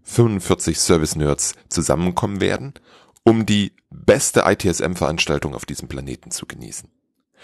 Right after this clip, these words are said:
Warum es die beste ist, erfährst du am eigenen Leib, wenn du dich zum nächsten Service Nerds Camp anmeldest. Da ich noch einiges vorzubereiten habe, möchte ich dir heute kurz einen Gedanken einpflanzen, der sich für dich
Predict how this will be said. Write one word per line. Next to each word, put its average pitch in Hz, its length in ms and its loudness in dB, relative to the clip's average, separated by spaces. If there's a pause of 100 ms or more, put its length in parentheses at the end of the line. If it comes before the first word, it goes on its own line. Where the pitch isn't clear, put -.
(200)
Warum 90 300 6
es - 320 2 (100)
die 80 60 -2
beste 80 340 0
ist, - 320 -4 (180)
erfährst 90 380 2
du 87 80 6
am 73 120 0
eigenen 78 300 -2
Leib, 69 340 0 (100)
wenn 80 140 -2
du 82 60 2
dich 78 160 -4
zum 78 140 -4
nächsten 80 480 0
Service 67 360 -2
Nerds 67 260 -6
Camp - 260 -8 (140)
anmeldest. 69 720 -4 (800)
Da 95 100 6
ich 123 100 4
noch 120 220 2
einiges 110 340 0
vorzubereiten 73 760 0
habe, 80 340 0 (380)
möchte 104 280 2
ich - 120 -4
dir 85 160 6
heute 87 360 4 (300)
kurz - 460 2 (100)
einen 98 220 -2
Gedanken 76 420 -2
einpflanzen, 78 760 -6 (600)
der 101 120 6
sich 101 160 -2
für 107 120 4
dich - 300 -2